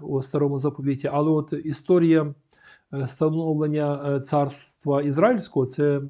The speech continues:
історія війни. Але в тій війні ми з вами там знаходимо, е, досить багато, е, повчальних, е, моментів. Але я бачу, що ця тема для вас, е, не дуже приємна, і тому,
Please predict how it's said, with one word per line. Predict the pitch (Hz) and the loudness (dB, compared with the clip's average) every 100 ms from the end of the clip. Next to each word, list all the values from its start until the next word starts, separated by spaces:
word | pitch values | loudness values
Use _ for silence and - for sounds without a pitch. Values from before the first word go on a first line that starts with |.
| - | -12
історія | 147 - 165 156 143 | -16 0 2 2 2
війни. | 147 147 113 | 2 0 -2
Але | 113 131 131 | -2 -2 -2
в | |
тій | - 175 | 0 2
війні | 160 160 175 269 | 2 2 2 0
ми | 190 160 156 | 0 0 0
з | 131 | 0
вами | 156 156 147 139 | -2 -2 -4 -4
там | 139 135 135 _ - - - - | -6 -10 -10 _ -20 -20 -14 -6
знаходимо, | 127 139 180 175 160 151 143 143 | -2 2 4 4 2 0 -2 -8
е, | 156 135 | -10 -2
досить | 160 160 135 | -2 0 -2
багато, | 139 143 147 147 131 - _ 143 | 0 0 2 0 -2 -6 _ -10
е, | 135 | -8
повчальних, | 127 139 - 135 131 131 - | -6 -4 0 0 0 -6 -6
е, | |
моментів. | 135 131 139 151 113 - - _ _ _ - - - - - - | -6 -2 0 0 -2 -8 -20 _ _ _ -20 -20 -20 -20 -20 -4
Але | 156 160 170 165 | 2 6 8 8
я | 175 | 6
бачу, | 208 233 240 208 | 6 6 4 0
що | 175 - 185 180 | -2 6 6 6
ця | - 190 | 4 0
тема | 180 214 190 180 165 | 4 4 6 6 6
для | 170 | 4
вас, | 175 170 170 | 4 2 2
е, | 156 | -2
не | 151 170 | 2 2
дуже | 185 156 | 4 2
приємна, | 156 147 180 226 180 | 0 0 2 2 2
і | 139 | 0
тому, | - 160 170 156 | 0 2 2 0